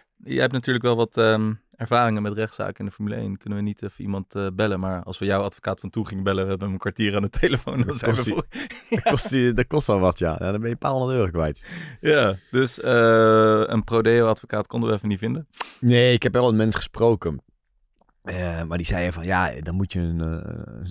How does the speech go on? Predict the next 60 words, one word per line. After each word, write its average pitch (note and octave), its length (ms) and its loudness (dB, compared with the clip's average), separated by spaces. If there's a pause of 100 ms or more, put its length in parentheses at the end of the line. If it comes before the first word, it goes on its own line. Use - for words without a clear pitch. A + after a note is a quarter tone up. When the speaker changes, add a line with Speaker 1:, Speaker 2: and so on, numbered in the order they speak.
Speaker 2:
een, F2 200 -10
een F2+ 60 -10
sportadvocaat, - 960 -8
sportrechtadvocaat - 960 -6
hebben." F2+ 400 -4
Eh, E2+ 480 -6
en E2 140 -10
die F2 120 -8
heb F2 140 -8
ik - 220 -14 (300)
twee A#2+ 200 2
minuten G2 200 0
aan F2+ 60 -4
de E2+ 60 -8
telefoon F#2 340 -4
gehad, E2+ 220 -6
want E2 140 -10
die F2 80 -4
moest F#2 160 -2
weer E2+ 80 -4
door. E2 220 -4 (160)
Speaker 1:
Ja. G#2 160 -4 (600)
Speaker 2:
Maar G2+ 200 4
lang A#2 160 2
verhaal A2 200 2
kort, A2+ 300 0
die G2 100 0
zegt F#2 240 0
van, F#2+ 100 -4
"Ja, F2+ 100 2
het D#2 80 0
is - 60 -10
leuk F#2 160 0
en F2+ 80 -8
aardig F2 260 -4
wat E2 260 -10
Massa F#2+ 240 -8
allemaal F2 180 -6
aan F2 60 -8
het E2+ 100 -10
doen F#2 100 -6
is, E2+ 220 -12
maar F2+ 280 -14
dat G2 100 -16
gaat F#2 120 -10
hem - 100 -14
waarschijnlijk E2+ 360 -6
heel F#2 160 0
veel E2 100 -8
geld F2+ 200 0
kosten, E2+ 320 -10
maar E2 100 -4
die F2 80 -4
maakt E2+ 200 -4
nul F2+ 160 -2
komma F2 180 -6
nul F2 220 -4
procent - 360 -14
kans." C2 360 -12
Speaker 1:
Ja, G#2+ 220 0